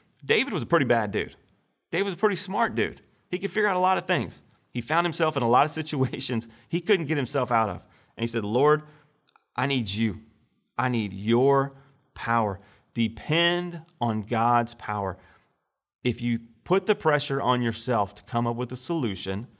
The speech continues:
you're gonna overwhelm yourself. If you wait for circumstances just to align, you might be waiting for a long time. But Lord, you rose from the dead.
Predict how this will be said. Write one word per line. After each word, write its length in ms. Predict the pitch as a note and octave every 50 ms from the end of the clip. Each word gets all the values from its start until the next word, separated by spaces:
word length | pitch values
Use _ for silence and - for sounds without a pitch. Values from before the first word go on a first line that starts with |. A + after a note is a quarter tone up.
| _ _ _ -
you're 140 | G2 A2
gonna 160 | A2+ A2+ A2 -
overwhelm 500 | - A2+ A2+ A2 A2+ G#2+ G#2+ G2+ F#2+ F#2+
yourself. 480 | F2+ F2 - - F2+ D2 - - _ _ _ _ _ _ _ _ _ _ _ _ _ -
If 180 | A2 G2+ -
you 160 | A2 A2+ A2+
wait 380 | G2+ G#2 A2+ B2+ D#3+ F3 F3 -
for 160 | - D3 C3
circumstances 920 | - - - D#3 D#3 D#3 - D3 B2 - - B2 A#2 G#2+ G2+ G2 A2 G2+
just 240 | G#2 A2 G2+ - -
to 140 | A#2+ G#2 G2
align, 500 | F#2+ F#2 F2 E2+ F2 F#2 G#2 A2+ B2 A#2 - _ _
you 120 | - A2
might 180 | A2 A#2 A#2 A2+
be 80 | A#2+ A#2+
waiting 340 | A2 A2+ A2 A2 G#2+ G#2+
for 140 | F#2+ A2 G2+
a 80 | F#2+ F#2+
long 300 | G2+ G#2 G2+ G2+ G#2 G2
time. 260 | G#2 G2+ E2+ D#2+ - - _ _ _ _ _
But 120 | - G#2+ F2
Lord, 440 | G2+ A2+ A#2+ B2+ C3+ C3 C3 - - - - _ _ _ _ _ _ _ _ _ _ _
you 720 | - G2+ A2 A#2+ C#3+ D#3+ E3 E3 F3 F3 E3 D#3 D3+ D#3 -
rose 500 | - G2+ G#2+ A2+ A#2+ B2+ C3+ C3 C3 B2+
from 200 | - - A#2 G#2
the 100 | G2 F#2+
dead. 500 | F2+ F2+ F#2 A2+ G#2+ G#2 G2 F#2+ - -